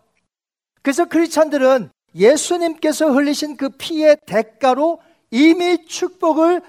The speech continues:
받았다는 것이에요. 저와 여러분, 예수님을 믿습니까? 그렇다면 이미 우리는 예수님께로부터 무엇을 받았나요? 행복을 받은 게 아니라 축복을 받았다는 거예요. 아멘.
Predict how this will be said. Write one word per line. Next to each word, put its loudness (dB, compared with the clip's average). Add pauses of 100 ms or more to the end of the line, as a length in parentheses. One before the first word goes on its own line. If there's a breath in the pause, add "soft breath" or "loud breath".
(240 soft breath)
받았다는 -4
것이에요. -14 (380)
저와 2
여러분, -2
예수님을 -2
믿습니까? -6 (560)
그렇다면 0
이미 -4
우리는 0
예수님께로부터 0 (180)
무엇을 -4
받았나요? 2 (1000)
행복을 -6
받은 0
게 -2
아니라 0 (580)
축복을 -4
받았다는 -2
거예요. -14
아멘. -2